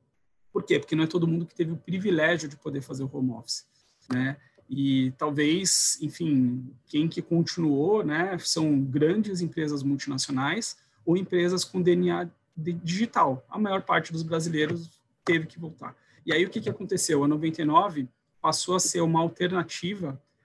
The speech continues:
né, é, muito segura e também acessível. Então, a noventa e nove sempre focou muito nessa questão,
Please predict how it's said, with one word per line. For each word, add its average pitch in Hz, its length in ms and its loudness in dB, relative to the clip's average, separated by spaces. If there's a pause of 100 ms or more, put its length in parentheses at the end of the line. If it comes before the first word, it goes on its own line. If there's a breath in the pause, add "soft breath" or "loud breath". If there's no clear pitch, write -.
né, 160 360 2
é, 151 240 2
muito 160 280 2
segura 190 680 0
e 185 80 -6
também 185 580 0
acessível. 170 680 -4 (420)
Então, 147 120 -6
a - 20 2
noventa 156 240 0
e 165 40 0
nove 156 140 2
sempre - 380 0
focou - 340 -2
muito 170 340 0
nessa 165 220 -2
questão, 139 500 -2